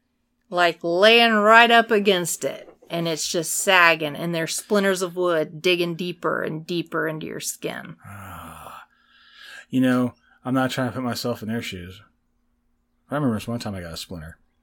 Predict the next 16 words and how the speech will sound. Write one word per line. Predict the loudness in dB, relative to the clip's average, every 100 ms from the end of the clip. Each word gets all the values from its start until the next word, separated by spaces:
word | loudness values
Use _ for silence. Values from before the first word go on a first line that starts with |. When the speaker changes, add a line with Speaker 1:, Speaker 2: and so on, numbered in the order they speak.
| -4
Speaker 2:
<laughs> | -4 -4 -2 0 0 -2 -4 -6 -4 2 2 2 -2 -2 -2 -2 -4 -4 -6 -6 -4 -6 -8 -12 -6 -6 0 -2 -2 -10 -10 _ -8
Was | -6
I | -6
with | -6 -8 -8
you? | -6 -6 -8 _ _ _ _ -10
Were | -6
we | -4
together? | -4 -6 -6 -6 -6 -10 _ _ _ _ _ _ _ -8
Speaker 1:
I | 2
Speaker 2:
Or |
Speaker 1:
don't | 2 4 4
know. | 6 8 8
Speaker 2:
was | 6
it | 2
in | -6
Texas? | -8 -10 -10 -10 -12 -14 -16 -20